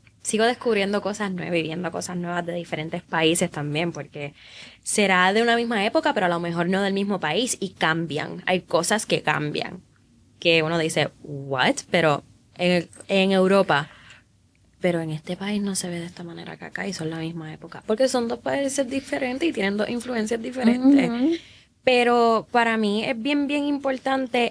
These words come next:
Speaker 1: esta cuestión de mantenerse bien, bien in touch con eso.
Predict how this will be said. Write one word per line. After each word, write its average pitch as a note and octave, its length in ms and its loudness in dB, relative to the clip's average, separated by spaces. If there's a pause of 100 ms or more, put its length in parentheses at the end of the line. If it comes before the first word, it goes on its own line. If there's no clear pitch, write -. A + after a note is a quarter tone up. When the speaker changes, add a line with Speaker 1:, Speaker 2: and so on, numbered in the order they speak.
(100)
Speaker 1:
esta A3+ 300 -2
cuestión B3+ 480 -2
de D4 100 6
mantenerse G#3+ 720 2
bien, F#3 520 -2
bien F3 160 -4
in G3+ 160 0
touch - 400 -2
con E3+ 200 0
eso. - 380 -6